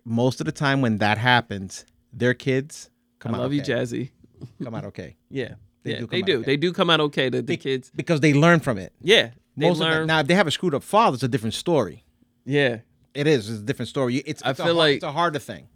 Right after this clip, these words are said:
Speaker 2: I do feel like that. I think, but we'll talk on that on Father's Day.
Speaker 1: Yeah.
Speaker 2: We're gonna do a special episode Father's Day. But the, but Mimi did bring up a great question. I, we do not know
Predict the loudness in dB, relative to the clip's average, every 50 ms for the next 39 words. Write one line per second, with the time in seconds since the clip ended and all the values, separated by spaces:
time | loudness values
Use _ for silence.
0 | _ 0 2 2 2 2 2 0 0 0 -2 -2 -2 -2 -2 -4 -6 -8 -8 -6
1 | -2 0 -2 -2 0 -2 -2 0 0 -2 -2 -2 -2 -2 -2 0 2 2 2 2
2 | 0 -4 -4 -2 -2 -2 -2 -4 -6 -8 -8 -10 -10 -12 _ _ -10 -8 -8 -8
3 | -8 -10 -14 -14 -12 -8 -4 -2 0 2 2 0 0 0 0 0 0 0 0 0
4 | -2 -2 -2 -4 -4 -4 -4 -4 -4 -4 -4 -2 -2 -2 0 0 -2 -2 0 0
5 | 0 0 0 -2 -2 0 2 2 2 2 2 0 0 0 0 0 0 0 0 0
6 | 0 0 0 -2 -2 -2 -2 -2 -4 0 2 2 2 4 2 0 0 2 2 4
7 | 4 4 2 2 0 0 2 2 2 2 0 0 -2